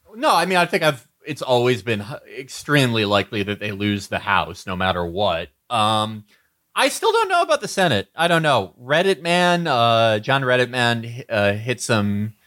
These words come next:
hit a skid in the road, so to speak. But he's still, like, I don't know. I still kinda think Reddit man wins. I obviously think Warlock wins. In general, I don't think it's going to be,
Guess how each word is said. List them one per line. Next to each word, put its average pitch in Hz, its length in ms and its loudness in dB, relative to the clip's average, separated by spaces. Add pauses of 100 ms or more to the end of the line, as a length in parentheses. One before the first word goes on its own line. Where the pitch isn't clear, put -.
(240)
hit 151 160 2
a 120 60 2
skid 127 340 2
in 120 100 0
the 101 80 -6
road, 117 540 2
so 127 160 0
to 120 100 -6
speak. 117 520 0
But 131 140 0
he's 143 200 -4
still, 202 340 2
like, 143 380 2 (680)
I 135 120 4
don't 123 140 2
know. 104 100 4
I 107 80 4
still 151 280 0
kinda 120 400 -2
think 120 200 -4
Reddit 110 280 2
man 113 240 -2
wins. 113 540 -6 (100)
I 104 140 0
obviously 120 420 0
think 104 240 -10
Warlock 110 500 2
wins. 113 580 -4 (400)
In 233 340 0
general, 127 640 2
I 117 80 4
don't 123 180 2
think 117 120 -4
it's 104 120 -8
going 113 180 0
to 113 60 -2
be, 104 440 -2